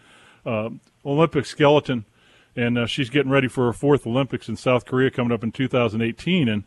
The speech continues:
uh, you know, one of the things, Katie, that's, that, that, that people just don't get is, uh, you know, uh, you have this flair, and, and, and people, and people love, love your attitude. They love your bright spirit. They love, you know, the dress up. They love everything that goes along with it. So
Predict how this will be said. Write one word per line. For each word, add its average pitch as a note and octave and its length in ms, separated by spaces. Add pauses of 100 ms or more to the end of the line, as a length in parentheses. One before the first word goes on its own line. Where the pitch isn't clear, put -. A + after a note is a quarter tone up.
(600)
uh, A2 300 (140)
you C3 120
know, B2 60
one E3+ 180
of F3+ 80
the C#3 80
things, F3 340
Katie, C#3 280
that's, B2 240
that, B2 340
that, B2 240
that B2 160
people C#3 300
just C3+ 280
don't B2 220
get C3+ 340 (540)
is, B2+ 480
uh, A#2 340
you C3+ 140
know, A#2 180 (300)
uh, C3+ 140 (400)
you D3 260
have F3 180
this C#3 140
flair, D3+ 520
and, C3+ 400
and, C#3 220
and D3+ 120
people, G3+ 440
and D#3 120
people F3+ 320
love, D3+ 320
love D3+ 300
your C#3 140
attitude. C3+ 440
They A#2+ 120
love B2+ 340
your A#2+ 140
bright B2+ 260
spirit. B2 460
They A#2 80
love, A#2+ 280
you B2 120
know, A2+ 80
the A2 100
dress B2+ 380
up. B2 180
They A#2 120
love B2+ 260
everything B2 360
that A2+ 100
goes B2 200
along A2+ 300
with B2 200
it. A#2 160
So A#2 320